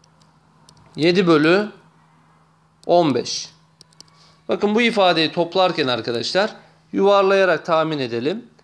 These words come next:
Eğer pay ve payda arasında uçurum varsa, çok fark varsa bu sıfıra yakın denir. Artı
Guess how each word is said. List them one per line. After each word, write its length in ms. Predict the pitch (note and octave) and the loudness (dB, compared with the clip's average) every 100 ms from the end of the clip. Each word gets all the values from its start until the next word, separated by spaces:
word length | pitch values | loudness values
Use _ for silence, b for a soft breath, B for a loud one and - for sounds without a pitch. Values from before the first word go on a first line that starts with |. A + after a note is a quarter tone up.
| b b b b b | b b b b b
Eğer 300 | - G3+ A3 | 0 2 2
pay 200 | A3 G#3+ | 2 0
ve 100 | G#3 | 2
payda 300 | G#3 G3+ F#3+ | 0 0 2
arasında 320 | G3 F#3 F#3+ F#3+ | 0 0 -6 -6
uçurum 440 | F3 - F3+ F3+ | -6 -4 -2 0
varsa, 320 | D#3+ C3+ C3 | 2 0 -4
çok 280 | - F3+ F#3 | -4 -2 0
fark 280 | E3 C3+ C#3+ | -2 -2 -2
varsa 460 | C3 A#2+ G#3 A#3 - - | -4 -2 -6 -6 -10 -12
bu 80 | F#3+ | -10
sıfıra 400 | - G#3 F#3+ D#3 | -4 -2 0 0
yakın 360 | C3 A#2 B2 | 0 -2 -6
denir. 380 | A2+ A#2 G3 - _ _ _ _ _ | -6 -6 -10 -12 _ _ _ _ _
Artı 600 | C#3 D3 C3+ - C3 D#3+ | -2 0 -2 -4 -4 -4